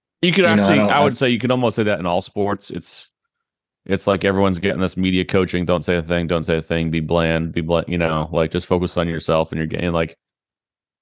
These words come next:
Speaker 1: nobody's that really that interesting anymore. <laughs> In a lot of sports, you
Speaker 2: Well
Speaker 1: listen to these people, these players talk after a game at a press conference, and so it's like, okay.
Speaker 2: Oh, I've heard that before.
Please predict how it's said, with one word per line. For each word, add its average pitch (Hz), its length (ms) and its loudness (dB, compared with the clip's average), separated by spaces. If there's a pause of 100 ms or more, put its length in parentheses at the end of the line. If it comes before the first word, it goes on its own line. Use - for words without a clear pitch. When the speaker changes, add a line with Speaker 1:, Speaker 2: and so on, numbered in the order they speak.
(460)
Speaker 1:
nobody's 117 440 4
that 98 100 2
really 98 160 2
that 90 180 0
interesting 87 480 -6
anymore. 80 460 -2 (300)
<laughs> - 220 -20
In - 580 -2
a 107 40 2
lot 101 160 4
of 104 80 -2
sports, 92 280 -2
you 139 60 4
Speaker 2:
Well 156 80 6
Speaker 1:
listen 104 100 -2
to 101 40 -6
these 95 120 -2
people, 92 360 -2
these 98 140 -2
players 95 320 0
talk 98 260 -2
after 95 240 -4
a 90 60 -2
game 92 220 -4
at 85 40 -2
a 80 60 -4
press 95 240 -2
conference, 87 420 -8
and 87 160 -12
so 87 80 -8
it's - 140 -10
like, - 200 -8 (640)
okay. 104 240 -6
Speaker 2:
Oh, 98 220 0
I've 80 140 -4
heard 101 180 2
that 104 180 2
before. 87 420 0